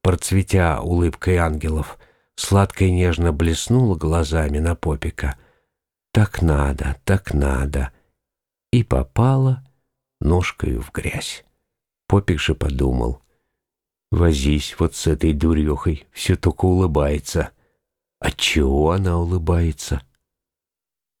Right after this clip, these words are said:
А солнце большое, золотое, своими большими лучами мыло сухую траву,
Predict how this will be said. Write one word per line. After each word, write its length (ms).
А 120
солнце 640
большое, 840
золотое, 960
своими 500
большими 500
лучами 640
мыло 420
сухую 580
траву, 840